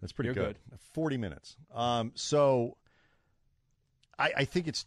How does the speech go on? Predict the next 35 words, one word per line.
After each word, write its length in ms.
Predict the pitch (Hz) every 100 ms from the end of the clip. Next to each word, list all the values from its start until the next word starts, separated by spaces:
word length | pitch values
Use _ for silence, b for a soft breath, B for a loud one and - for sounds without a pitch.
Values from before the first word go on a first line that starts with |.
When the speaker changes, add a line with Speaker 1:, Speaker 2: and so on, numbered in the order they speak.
| 185
Speaker 1:
it's, 200 | 139 -
it's 380 | 139 143 131 -
kind 220 | - 208
of 100 | 135
a 60 |
two-part 400 | - - 139 113
question. 320 | - 107 - 101
First 260 | 170 156
is, 160 | 151 90
will 220 | 107 135
he 180 | 117 127
actually 300 | 107 - 107
do 100 | 101
those 220 | 95 -
things? 200 | 85 71
And 80 | 107
I 60 |
think, 160 | 110 147
you 80 | 120
know, 60 |
will 160 | 107 117
he 80 | 113
try? 400 | - 117 104 127 - b b b
And 380 | 123 117 113 -
I 120 | 123
think 280 | 117 - 135
to 100 | 123
some 280 | - 160 180
degree, 500 | 175 131 131 117 104 b b b
just 520 | 87 98 156 170 -
the 100 | 135
reset 600 | 117 107 131 139 143 123 -
on 200 | 110 120
the 80 | 110
relationship, 760 | 104 98 104 - 110 120 117